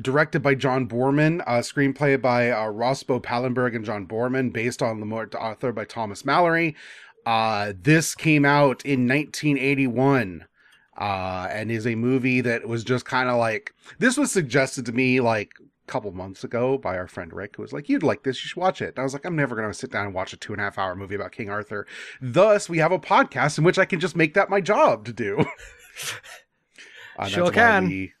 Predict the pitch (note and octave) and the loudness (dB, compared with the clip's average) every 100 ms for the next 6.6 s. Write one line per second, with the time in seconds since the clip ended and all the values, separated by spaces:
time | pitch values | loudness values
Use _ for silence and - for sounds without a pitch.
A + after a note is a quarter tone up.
0 | - A2 A2 G#2+ A2 - - F2+ D#2 _ | -6 -6 -2 0 0 -2 -6 -8 -12 _
1 | G#2 F#2+ F#2 G2 G#2+ F2+ E2 G2+ - - | -8 -6 -4 -4 -4 -6 -8 -14 -20 -18
2 | G#2 F#2+ - G2 F#2+ G#2+ G#2+ G2+ G2+ A2+ | -16 -14 -12 -10 -8 -8 -8 -8 -4 -2
3 | A#2 - - F#2+ F#2 _ - - - A2 | -2 -2 -4 -4 -6 _ -20 -20 -6 -2
4 | A#2 D#3 C#4 D4 A#3+ A3 G3+ F3+ F#3 D#3+ | 0 2 2 4 6 6 4 4 2 2
5 | G3 G3+ E3+ C#3+ D#3 E3+ F#3+ G3 - G3 | -2 0 2 2 0 0 0 0 -2 -2
6 | D3+ F#3+ F#3+ F#3 F#3+ - | -2 -4 -2 2 2 0